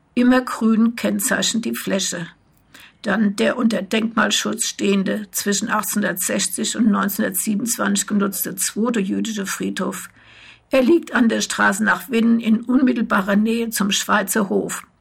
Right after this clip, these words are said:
Neunzehnhundertachtunddreißig wurde er ebenfalls geschändet, jedoch neunzehnhundertachtundvierzig rekonstruiert. Ein Gedenkstein am südlichen Landrand des Städtischen Friedhofs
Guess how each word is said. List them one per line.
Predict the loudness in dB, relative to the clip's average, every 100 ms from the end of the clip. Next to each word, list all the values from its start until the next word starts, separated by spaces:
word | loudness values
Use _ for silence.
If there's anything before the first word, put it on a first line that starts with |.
| _ -20 -20 -20 -20 _ 2
Neunzehnhundertachtunddreißig | 4 4 4 4 2 0 0 2 2 2 2 0
wurde | 2 2
er | 2
ebenfalls | 2 2 0 -2 -2
geschändet, | -4 -2 0 0 -2 -6 -14 _ -20 -4
jedoch | 0 2 2
neunzehnhundertachtundvierzig | 2 2 0 -2 -2 -4 -2 -2 -2 -4 -4 -4
rekonstruiert. | -4 -4 -4 -4 -8 -6 -4 -4 -6 -14 _ _ _ -20 -20 -20 _
Ein | 4 4
Gedenkstein | 4 2 0 0 0 0 0 0
am | 0
südlichen | 0 -2 -2 -2 0 2
Landrand | 2 0 -4 _ _ -10 -2 0 0 -2
des | -2
Städtischen | 0 0 0 0 -2
Friedhofs | 0 -2 0 -2 -2 -6 -8 -8